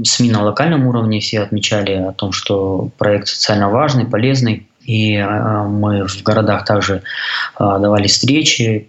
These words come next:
м, презентации, пресс-конференции. После этого мы уже международный веломарафон в две тысячи семнадцатом году с-, а, запланировали. Это Алматы и Сыкуль.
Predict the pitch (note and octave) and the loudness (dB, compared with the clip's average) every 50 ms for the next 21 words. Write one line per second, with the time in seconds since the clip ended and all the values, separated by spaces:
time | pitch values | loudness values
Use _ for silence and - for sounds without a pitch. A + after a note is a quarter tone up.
0 | - A2+ G#2 F#2+ F#2+ F#2+ F#2+ F#2+ - - G2 F2+ F#2 G2+ F#2 - B2 C#3 C#3 C#3 | -8 -6 -4 -4 -4 -4 -6 -6 -8 -6 -6 -6 -4 -4 -2 0 0 0 0 -2
1 | - - - - G2+ - - - F#2 - - G#2+ A#2+ B2+ C3 B2+ - G#2+ - - | -4 -6 -8 -8 -8 -6 -6 -6 -6 -4 -2 0 2 2 2 0 0 -4 -4 -6
2 | - - G#2 - B2 - - D#3 E3 E3 - - C3 B2+ B2+ A#2+ A#2 A2+ A#2 A#2 | -12 -8 -2 -2 0 2 2 2 2 2 2 2 2 2 2 2 2 2 0 0
3 | A2+ A#2+ A#2+ A#2+ A#2 A2 A2 G#2+ G#2+ A2 A2 A2 A2+ A2+ A#2+ B2 - G3 F#3 E3+ | 0 0 0 0 0 -2 -2 -2 -2 -2 -2 0 0 0 -2 -2 -2 -2 -2 0
4 | D3 C#3+ C#3 C3 B2 - - - B2 A#2+ A#2+ A#2+ - - A#2 A#2 A2+ A#2 A2+ A2+ | 0 0 0 0 0 0 0 0 2 2 2 0 -2 -4 -2 -2 0 0 0 -2
5 | G#2+ - - - - - - - - - - - - - - F#2 G2 G2+ F2+ E2+ | -2 -6 -8 -12 -10 -8 -8 -6 -6 -6 -6 -6 -8 -10 -10 -10 -10 -10 -8 -8
6 | D2+ C#2+ D2+ - B2 A#2 A2+ A2 A#2 A#2+ A2 A2+ A2+ A2+ A2 G#2+ G#2 G#2+ G2+ G2+ | -10 -10 -10 -8 -4 -2 -2 -2 0 2 2 2 4 2 2 2 2 2 2 2
7 | G2+ - - G#2+ G#2 - A#2 G2+ G2+ G#2+ G#2 G#2 - - A#2+ A#2+ A#2 A#2 - A#2 | 0 0 -2 -2 -2 2 2 2 4 4 2 0 0 2 2 2 2 0 0 0
8 | A2 G#2 - - - A2+ - - - G2+ G2 G2+ | 0 0 0 0 -2 -4 -4 -2 -2 0 0 -2